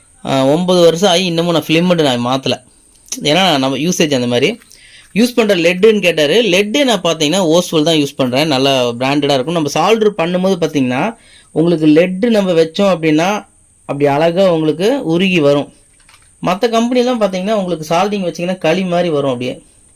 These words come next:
இப்போ உங்களுக்கு வந்து சால்டரி பண்ண முடியாது. அதனால ம-, மேக்ஸிமம் ஒரிஜினல் இந்த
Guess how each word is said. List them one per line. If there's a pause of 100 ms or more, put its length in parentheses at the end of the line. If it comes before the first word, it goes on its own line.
(760)
இப்போ
உங்களுக்கு
வந்து
சால்டரி
பண்ண
முடியாது. (2250)
அதனால
ம-,
மேக்ஸிமம்
ஒரிஜினல்
இந்த